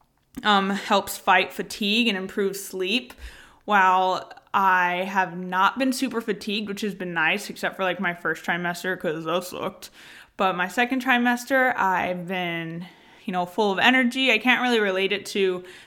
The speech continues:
maybe a second trimester not working out, but I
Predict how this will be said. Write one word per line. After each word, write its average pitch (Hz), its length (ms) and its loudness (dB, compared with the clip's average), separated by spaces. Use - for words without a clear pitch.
maybe 196 240 0
a 196 60 2
second 196 340 -2
trimester 180 760 -2
not 160 220 -2
working 247 360 0
out, 247 300 4
but 196 160 2
I 180 460 2